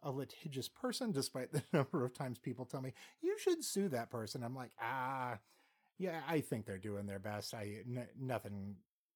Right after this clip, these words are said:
nothing against them. They were, they were trying," uh, which is probably <laughs> too generous on my part.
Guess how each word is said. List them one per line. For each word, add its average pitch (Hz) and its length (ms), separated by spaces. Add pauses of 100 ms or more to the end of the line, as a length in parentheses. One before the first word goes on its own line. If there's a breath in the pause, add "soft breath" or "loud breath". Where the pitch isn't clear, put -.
(340)
nothing 165 380
against 92 340
them. 98 160
They 107 140
were, 98 340
they 104 120
were 95 80
trying," 110 500 (500 soft breath)
uh, 110 120
which 104 320
is 101 260
probably 120 600
<laughs> - 60
too - 160
generous 117 480
on 113 120
my 113 120
part. 120 360